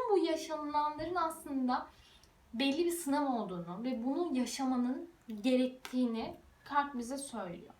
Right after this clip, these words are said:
Zaten diyor, kadersel bir süreçtesiniz. Şu anda böyle oluyor çünkü böyle olması gerekiyor dediği bir dönemde. Burada belki size karşı, e, kendini savunmaya almış olabilir. Çevresine karşı kendini savunmaya almış bir durumda olabilir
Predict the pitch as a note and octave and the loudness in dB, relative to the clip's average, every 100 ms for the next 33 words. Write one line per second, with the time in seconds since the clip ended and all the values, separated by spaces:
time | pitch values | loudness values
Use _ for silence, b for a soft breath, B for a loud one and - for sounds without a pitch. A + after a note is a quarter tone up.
0 | - _ G#3+ A#3+ D#4 C#4 G#3+ B3+ C4 A#3 | -20 _ -2 4 4 4 -2 -4 -4 0
1 | G#3+ A3 A3+ G#3 F#3 - - - F#3+ - | 2 0 -4 -4 -6 -10 -12 -10 -12 -10
2 | G3 - C4+ A#3+ A3+ B3+ C#4+ D#4 C#4 C4+ | -10 -4 0 2 2 0 0 0 0 -2
3 | C#4 E4 F#4 - C#4 C#4 A#3+ D4 C#4 F#3+ | -4 -6 -6 -6 -4 0 4 4 4 0
4 | F3 - - F3+ F3 F3 G3 F3 - D#4 | -2 -8 -10 -10 -8 -8 -10 -10 -10 -8
5 | C#4+ G3+ E3 D#3 - - - - _ _ | -6 -6 -4 -6 -8 -12 -12 -20 _ _
6 | _ _ - - - b b b b b | _ _ -16 -16 -16 b b b b b
7 | - B3+ G4+ G4 C4+ D4 F4 - - C4+ | -6 4 4 6 4 6 6 2 -6 -4
8 | E4+ E4+ A3+ - - A#3+ D#4 E4 B B | -4 -2 -2 -2 -4 -4 -4 -4 B B
9 | B - A3 G#3 - C#4 C#4 C#4 D4 B3+ | B -4 -2 -2 -2 2 4 4 2 -2
10 | A#3 A#3 A#3 A3 F#3+ - F#3+ F#3 F3+ F3+ | -2 -2 -2 -4 -6 -8 -8 -8 -6 -8
11 | F3+ A3+ G#3+ A3+ B3 C4+ C4 A#3 - - | -6 -6 -2 -2 -2 -2 -2 -4 -4 -6
12 | A3+ A3 A#3+ B3 G#3+ G#3 G#3+ A3+ - G#3+ | -2 0 0 -2 -4 -2 -2 -2 -2 -4
13 | G#3 A3 - F#3+ F#3 G3+ A3+ F3+ F3+ F3 | -2 -6 -8 -12 -8 -6 -4 -4 -4 -4
14 | F3 | -6